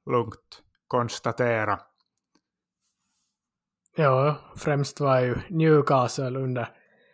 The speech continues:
Speaker 2: Mike Ashleys styre där han, han gjorde som han blev tillsagd från högre håll och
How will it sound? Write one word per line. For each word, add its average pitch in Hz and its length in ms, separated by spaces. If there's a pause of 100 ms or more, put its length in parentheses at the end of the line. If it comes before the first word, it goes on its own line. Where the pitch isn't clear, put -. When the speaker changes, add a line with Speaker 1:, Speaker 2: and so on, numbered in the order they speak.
(420)
Speaker 2:
Mike 156 440
Ashleys 139 400
styre 127 440
där 117 180
han, 120 340 (800)
han 160 240
gjorde 170 200
som 165 220
han 170 140
blev 160 260 (260)
tillsagd 151 560
från 143 240
högre 139 360
håll 127 320
och 120 100